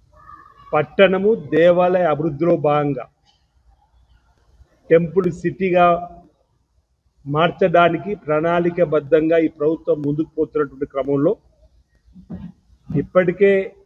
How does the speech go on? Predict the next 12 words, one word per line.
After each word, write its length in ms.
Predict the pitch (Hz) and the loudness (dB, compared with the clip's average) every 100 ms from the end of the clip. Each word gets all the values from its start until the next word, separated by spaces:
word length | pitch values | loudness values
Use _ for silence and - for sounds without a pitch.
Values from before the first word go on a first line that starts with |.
| _ - 135 156 | _ -16 -8 -4
ఆధ్యాత్మికంగా 1400 | 180 143 160 175 175 190 185 - 185 175 175 170 175 196 233 - _ _ _ _ _ _ _ _ _ _ 139 | -4 -4 -4 0 4 2 0 -10 -10 -2 -2 0 -2 -4 -6 -14 _ _ _ _ _ _ _ _ _ _ -6
అభివృద్ధి 440 | 135 185 156 175 180 | -2 -2 -2 -6 0
చేయడానికి 600 | 151 165 165 165 160 151 214 151 143 | 4 4 6 2 0 -6 -10 -4 0
దేవాలయానికి 720 | 160 165 165 160 156 156 170 147 | 2 4 4 4 0 -2 -8 -6
నూట 260 | 156 156 180 175 165 | -6 -6 -2 0 2
యాభై 340 | 156 156 156 156 - | 2 2 0 -2 -4
కోట్లు 260 | 156 - 139 151 | -8 -8 -18 -14
తీసుకొని 360 | 147 - 180 151 | -14 -12 -10 -4
జరుగుతున్న 320 | 147 139 139 | -4 -4 -6
అభివృద్ధిని 400 | 135 160 139 165 160 | -2 -4 -4 -6 -4
మీరు 120 | 127 - | -8 -8
చూస్తున్నారు. 500 | 135 _ 139 139 | -12 _ -6 -6